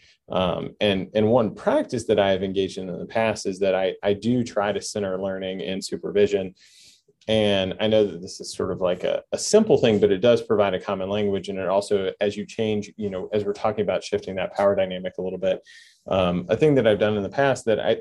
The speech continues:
I think, you know, you'd have to talk to the folks that I've worked with to know whether this is the case, but I think has been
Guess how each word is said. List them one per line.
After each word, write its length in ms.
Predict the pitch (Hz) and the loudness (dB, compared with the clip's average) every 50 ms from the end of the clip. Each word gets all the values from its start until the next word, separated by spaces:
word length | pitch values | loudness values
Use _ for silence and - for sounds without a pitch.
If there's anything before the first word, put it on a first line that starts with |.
| - - | -4 -4
I 60 | 117 117 | -6 -6
think, 460 | - - 185 160 139 131 131 - - | -2 -2 0 0 0 -2 -4 -6 -6
you 80 | 104 | -6
know, 80 | 101 95 | -4 -4
you'd 280 | 90 90 101 92 92 98 | -6 -6 -10 -8 -4 -2
have 140 | 104 98 | -2 -2
to 80 | 101 95 | -2 -2
talk 200 | - - 101 95 - | -2 -2 -2 -2 -2
to 60 | 101 | -6
the 80 | 92 - | -6 -4
folks 240 | - 95 92 - | -4 -4 -4 -6
that 120 | - - 95 | -4 -4 -4
I've 100 | 92 90 | -2 0
worked 240 | 95 92 92 - - | -2 -2 -2 -4 -4
with 180 | 92 92 90 - _ _ - - - _ _ - | -4 -4 -4 -6 _ _ -20 -20 -20 _ _ 0
to 100 | 127 120 | 4 6
know 160 | 113 104 98 | 8 8 8
whether 260 | 101 98 95 98 95 | 8 6 6 4 2
this 240 | 90 95 92 - - | 0 -2 -4 -6 -6
is 80 | 85 | -6
the 60 | 98 104 | -6 -2
case, 320 | - 156 139 123 113 - | 2 4 4 4 4 2
but 160 | - 104 101 | 2 2 4
I 80 | 98 98 | 4 2
think 260 | - - 147 135 131 | 2 2 2 2 2
has 220 | - 117 110 107 | 2 2 2 2
been 300 | - - 101 95 95 92 | 0 -2 -4 -4 -4 -8